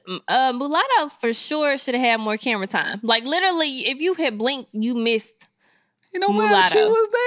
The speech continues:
Speaker 2: there. Like, why you gotta say it like
Speaker 1: But, uh,
Speaker 2: that? You
Speaker 1: what do you
Speaker 2: sound
Speaker 1: mean?
Speaker 2: like a
Speaker 1: Why? I do. I feel like she had more camera time.
Speaker 2: You feel like she should have had more camera time. You wanted more Mulatto.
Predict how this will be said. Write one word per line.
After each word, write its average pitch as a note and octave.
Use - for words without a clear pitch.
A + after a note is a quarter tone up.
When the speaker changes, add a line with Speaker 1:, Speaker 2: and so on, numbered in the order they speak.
Speaker 2:
there. E4
Like, G#3+
why E4+
you G4
gotta D#4+
say D#4+
it B3
like C3+
Speaker 1:
But, D4
uh, D#4
Speaker 2:
that? B2
You G2
Speaker 1:
what -
do -
you C4
Speaker 2:
sound D#5+
Speaker 1:
mean? E5
Speaker 2:
like D5+
a E5
Speaker 1:
Why? C#5+
I F#4+
do. D5
I F4
feel G4+
like G4
she -
had A#4
more B4+
camera C#5
time. F3
Speaker 2:
You D#3+
feel G#3
like D3
she -
should D#3
have A#2+
had A2
more G#2
camera F2
time. D#2+
You F3
wanted E3
more C3+
Mulatto. C3